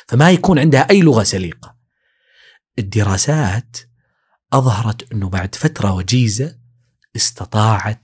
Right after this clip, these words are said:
جيني اكتساب المفردات الإنجليزية، وكانت قادرة على التواصل اللفظي، وكانت ودية وتظهر رغبتها بالتواصل الاجتماعي وغير منعزلة،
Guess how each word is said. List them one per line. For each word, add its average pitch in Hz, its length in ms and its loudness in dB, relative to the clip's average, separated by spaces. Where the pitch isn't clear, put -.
جيني 92 520 -4
اكتساب 95 480 -4
المفردات 92 580 -8
الإنجليزية، 87 760 -10
وكانت 160 460 2
قادرة 123 540 2
على 101 200 -4
التواصل 110 480 0
اللفظي، 95 760 -4
وكانت 92 460 -10
ودية 101 720 -2
وتظهر 127 460 0
رغبتها 110 460 -2
بالتواصل 101 540 -2
الاجتماعي 98 720 -4
وغير 127 320 4
منعزلة، 110 640 2